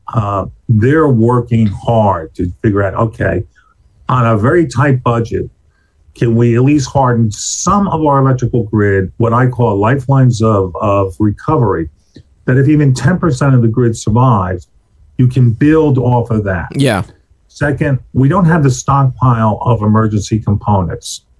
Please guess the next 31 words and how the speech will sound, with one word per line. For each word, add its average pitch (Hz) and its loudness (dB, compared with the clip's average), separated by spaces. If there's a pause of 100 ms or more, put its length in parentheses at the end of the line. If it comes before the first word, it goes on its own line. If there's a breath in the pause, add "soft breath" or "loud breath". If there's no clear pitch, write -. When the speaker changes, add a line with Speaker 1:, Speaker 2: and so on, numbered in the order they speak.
(160)
Speaker 1:
on 107 0
hand. 95 -2 (580 soft breath)
And 107 0
that's 123 0
true 110 -2
across 98 -4
the - -6
board. 95 -4 (640 soft breath)
You 127 0
know, 131 4
World 175 2
War 147 2
Two, 127 -2 (420)
where 165 2
was 160 2
all 151 0
our 143 2
equipment 135 -2
made? 123 -2 (280)
United 127 2
States. - -4 (380)
We 131 2
built 156 2
the 139 0
most 135 0
powerful 143 0
army 131 4
in 135 4
the 135 4
world. 151 0 (880 soft breath)
Uh, 113 2